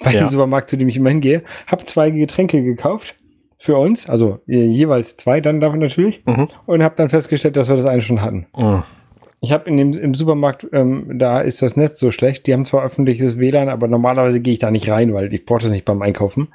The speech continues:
Speaker 2: Ja.
Speaker 1: Ähm, und deswegen hab ich nicht vor Ort nachgeguckt, ob wir diese Getränke schon hatten.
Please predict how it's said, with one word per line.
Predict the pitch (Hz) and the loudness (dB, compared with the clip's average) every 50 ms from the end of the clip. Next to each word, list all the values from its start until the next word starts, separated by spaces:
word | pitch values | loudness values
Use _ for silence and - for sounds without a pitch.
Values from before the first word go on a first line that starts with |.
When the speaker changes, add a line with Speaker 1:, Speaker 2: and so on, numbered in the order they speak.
| _ - | _ -10
Speaker 2:
Ja. | - 104 92 - - _ - - - _ - | -8 -8 -8 -8 -12 _ -20 -20 -20 _ -2
Speaker 1:
Ähm, | - 120 117 113 117 117 113 - _ _ - - - - _ _ _ _ - | 2 2 2 4 2 0 0 -4 _ _ -20 -20 -20 -20 _ _ _ _ 0
und | 135 123 120 117 - | 2 2 2 2 0
deswegen | 127 117 113 135 127 | -2 0 2 2 2
hab | 127 127 127 | 2 2 0
ich | 120 - | 0 2
nicht | 160 156 156 - - - | 2 2 2 0 -2 -6
vor | - 156 139 135 135 | -2 0 0 0 0
Ort | - 135 135 - | 0 -2 -2 -2
nachgeguckt, | 131 127 127 123 - - 123 - - 120 113 - | 0 0 0 0 0 -4 -10 -4 -2 -2 0 0
ob | 131 110 104 | 0 0 0
wir | 117 | 2
diese | 113 113 113 110 113 113 117 - | 2 2 2 2 2 0 0 0
Getränke | - 117 110 107 107 - - 123 120 110 | -2 -4 -4 -4 -6 -2 0 0 0 0
schon | 107 - 117 107 104 | 0 0 0 0 0
hatten. | 131 - 131 135 151 160 | 0 0 -2 -2 -2 -4